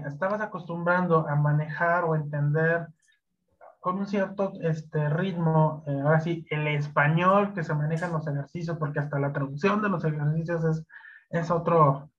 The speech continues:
es o-, otro, otro, otro detalle, y lo dejas, pues obviamente nosotros tenemos un modismo al hablar de forma cotidiana, ¿ok? Entonces,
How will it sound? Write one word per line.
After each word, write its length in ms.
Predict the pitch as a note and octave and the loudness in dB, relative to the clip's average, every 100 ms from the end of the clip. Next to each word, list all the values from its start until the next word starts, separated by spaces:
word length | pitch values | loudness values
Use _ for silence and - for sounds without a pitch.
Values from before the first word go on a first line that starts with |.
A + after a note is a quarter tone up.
| _ D#3+ | _ -2
es 180 | D#3+ - | -2 0
o-, 280 | - - F3 | 0 4 4
otro, 320 | F3+ F#3 F3 | 4 0 0
otro, 480 | D#3+ F3 F3+ D3+ C#3+ | -2 0 0 0 -2
otro 300 | D3+ E3 E3+ | -4 -4 -4
detalle, 600 | D3 D3+ D3 D3+ - - _ _ _ _ _ _ _ _ _ | -2 2 4 4 2 -4 _ _ _ _ _ _ _ _ _
y 140 | - F#3 | -4 2
lo 160 | E3+ | 4
dejas, 480 | F#3 G3 G#3+ C#4 C#4 - _ _ _ - - | 6 6 6 4 2 -12 _ _ _ -20 -18
pues 180 | D3+ D#3 | -8 -2
obviamente 420 | G3 A3 G#3+ G3+ | 0 2 -2 -2
nosotros 380 | G#3 F3+ F3+ G3+ | -2 0 -2 -4
tenemos 400 | F3+ F3 F#3 F#3 | -6 -4 -4 -4
un 80 | F#3 | 0
modismo 680 | F3+ E3+ F#3 F3 E3+ F3+ - | 2 2 0 2 2 2 -2
al 160 | C#3+ C#3 | -4 -2
hablar 460 | C#3+ D3+ D#3+ D#3+ - | 0 2 2 0 -8
de 100 | D3 | -10
forma 320 | C#3+ D3+ D#3+ D#3 | -2 2 2 0
cotidiana, 640 | C#3 C#3+ D3+ F#3 C#3+ - _ _ _ _ | -6 -4 2 2 2 -6 _ _ _ _
¿ok? 180 | C#3 C#3+ D#3 E3+ - - - - - | -12 -4 -4 -4 -10 -20 -20 -18 -2
Entonces, 380 | D#3 F3 - | 0 0 -2